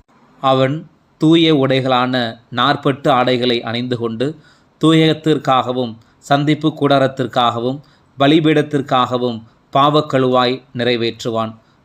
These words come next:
குருக்களுக்காகவும் சபையின் எல்லா மக்களுக்காகவும் பாவக்கழுவாய் செய்வான். ஆண்டுக்கு ஒரு முறை இஸ்ரேல் மக்களுக்காகவும்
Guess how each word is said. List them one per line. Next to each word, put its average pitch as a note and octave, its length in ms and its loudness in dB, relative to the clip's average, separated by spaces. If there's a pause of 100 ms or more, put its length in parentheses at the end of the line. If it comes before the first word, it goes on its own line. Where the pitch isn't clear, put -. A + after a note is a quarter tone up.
குருக்களுக்காகவும் B2+ 1040 -2 (280)
சபையின் D3+ 560 0 (200)
எல்லா C3+ 320 2
மக்களுக்காகவும் B2+ 920 -2 (380)
பாவக்கழுவாய் C3+ 840 2 (200)
செய்வான். A2 520 -4 (500)
ஆண்டுக்கு C#3+ 580 0
ஒரு C3 220 2
முறை B2 260 2 (380)
இஸ்ரேல் D3 520 0
மக்களுக்காகவும் A#2 880 -2